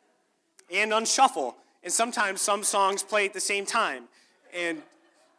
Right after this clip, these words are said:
<laughs> and they're all in different keys, and they never sync up right. It's just, what a blessing.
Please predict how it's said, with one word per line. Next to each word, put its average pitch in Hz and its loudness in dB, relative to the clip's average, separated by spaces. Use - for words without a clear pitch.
<laughs> - -20
and 175 -16
they're 196 -4
all 233 8
in 220 2
different 226 -6
keys, 214 -10
and 175 -12
they 175 -6
never 208 -2
sync 220 0
up 214 -2
right. 220 -6
It's 220 -8
just, 214 -6
what 202 -2
a 208 -2
blessing. 156 -4